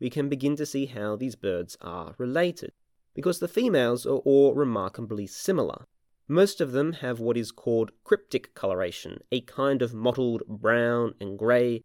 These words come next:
that is great for camouflage and staying hidden in the jungle. What the females reveal is that under all that fancy ornamentation, at their core, these birds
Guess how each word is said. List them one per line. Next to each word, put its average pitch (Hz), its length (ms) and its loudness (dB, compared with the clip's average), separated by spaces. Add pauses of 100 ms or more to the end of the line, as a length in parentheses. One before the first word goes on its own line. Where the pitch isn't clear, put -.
(240)
that 127 100 -4
is 113 80 -2
great 139 220 2
for 117 180 0
camouflage 147 800 -2
and 127 160 -6
staying 110 360 -4
hidden 107 400 -6
in 90 260 -8
the 90 80 -10
jungle. 156 420 0 (280)
What - 100 -12
the - 60 -6
females 185 520 4
reveal 104 460 -2
is 127 200 -6
that 127 260 0
under 160 340 2
all 160 180 8
that 131 380 0
fancy 147 680 -2
ornamentation, 139 1000 0 (200)
at - 120 -10
their 180 180 2
core, 113 440 2 (380)
these 190 400 -2
birds 123 460 0